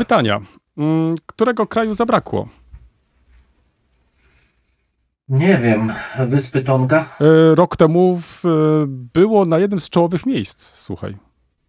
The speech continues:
Speaker 2: Niemcy?
Speaker 1: Nie, Niemcy są.
Speaker 2: Stany
Speaker 1: Nie,
Speaker 2: Zjednoczone?
Speaker 1: Niemcy są również. Jeszcze raz
Speaker 2: No
Speaker 1: ci
Speaker 2: to nie,
Speaker 1: przypomnę.
Speaker 2: nie wiem.
Speaker 1: Polska, Stany
Speaker 2: Powiedz.
Speaker 1: Zjednoczone, Niemcy. Na czwartym miejscu Ukraina. Na czwartym miejscu była Wielka
Speaker 2: Hmm.
Speaker 1: Brytania.
Speaker 2: A.
Speaker 1: Widzisz?
Speaker 2: To jest wynik wstecznej migracji.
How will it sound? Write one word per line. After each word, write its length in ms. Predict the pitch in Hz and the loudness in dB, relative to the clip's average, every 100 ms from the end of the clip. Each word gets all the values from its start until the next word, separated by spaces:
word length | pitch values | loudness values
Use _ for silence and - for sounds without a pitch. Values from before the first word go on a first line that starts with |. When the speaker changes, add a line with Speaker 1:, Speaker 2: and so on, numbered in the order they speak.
| _ _ - | _ _ -8
Speaker 2:
Niemcy? 500 | 107 131 135 269 254 _ _ - | -2 -2 -2 -6 -8 _ _ -6
Speaker 1:
Nie, 160 | 117 | -2
Niemcy 240 | 101 101 151 | -2 -4 -2
są. 260 | 269 247 | -2 -2
Speaker 2:
Stany 360 | 92 90 113 151 | -6 -4 -2 0
Speaker 1:
Nie, 60 | 156 | 0
Speaker 2:
Zjednoczone? 340 | - 107 92 | 0 0 -4
Speaker 1:
Niemcy 160 | 92 170 | -4 -2
są 220 | 196 113 | -2 -2
również. 500 | 120 196 131 101 - _ _ - | -2 -2 -4 -12 -16 _ _ -8
Jeszcze 240 | 113 - | -6 0
raz 100 | 135 | 0
Speaker 2:
No 60 | 123 | 0
Speaker 1:
ci 60 | - | -4
Speaker 2:
to 120 | - | -2
nie, 40 | |
Speaker 1:
przypomnę. 220 | 285 220 | 0 0
Speaker 2:
nie 60 | 147 | 2
wiem. 60 | 143 | 2
Speaker 1:
Polska, 260 | 170 - | 0 0
Stany 180 | 156 165 165 | 0 0 0
Speaker 2:
Powiedz. 80 | 143 | 0
Speaker 1:
Zjednoczone, 400 | 151 151 156 139 | 0 0 0 2
Niemcy. 520 | 127 92 - 170 208 | 0 -2 -4 -4 -4
Na 140 | 180 135 | -2 -2
czwartym 300 | - 160 180 | 0 -2 -2
miejscu 260 | 165 - | -4 -4
Ukraina. 340 | 165 160 127 95 | -4 -2 -2 -2
Na 100 | 95 | -4
czwartym 380 | - 185 - 175 | -2 -2 -2 -4
miejscu 300 | 160 - 165 | -4 -4 -4
była 160 | 156 | -4
Wielka 180 | 139 160 | -2 -2
Speaker 2:
Hmm. 100 | 190 | -2
Speaker 1:
Brytania. 460 | 170 147 151 92 - _ _ _ _ _ _ _ _ _ _ _ _ _ _ _ _ _ _ _ | -2 -6 -6 -8 -12 _ _ _ _ _ _ _ _ _ _ _ _ _ _ _ _ _ _ _
Speaker 2:
A. 300 | - 120 196 262 277 285 277 | -10 -4 -2 -2 -4 -4 -4
Speaker 1:
Widzisz? 320 | 113 135 240 226 - _ _ _ _ - | -4 -4 -4 -8 -16 _ _ _ _ -4
Speaker 2:
To 100 | 127 | -2
jest 220 | 127 117 | 0 -2
wynik 280 | 139 131 127 | -4 -4 -8
wstecznej 480 | - 131 - 123 120 | -6 -6 -4 -8 -6
migracji. 680 | 120 131 131 - 104 101 | -4 -2 -2 -4 -14 -18